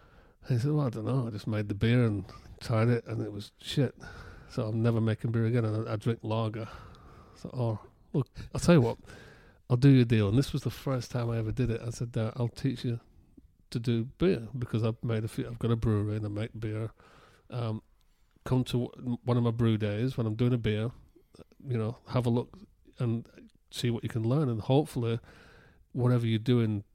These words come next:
wrong, you can correct, and we'll fix your beer problem, and then you can go away and brew beer."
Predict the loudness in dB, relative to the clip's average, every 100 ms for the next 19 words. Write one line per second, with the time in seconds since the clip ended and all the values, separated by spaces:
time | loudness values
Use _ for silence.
0 | -8 2 2 2 -2 -2 -4 -4 -6 -2
1 | -2 0 -4 -8 -6 -4 -6 -8 -20 _
2 | -12 -6 -6 -4 -6 0 0 0 -2 -4
3 | -4 -2 -4 -6 -4 0 2 2 0 -2
4 | 0 0 4 2 2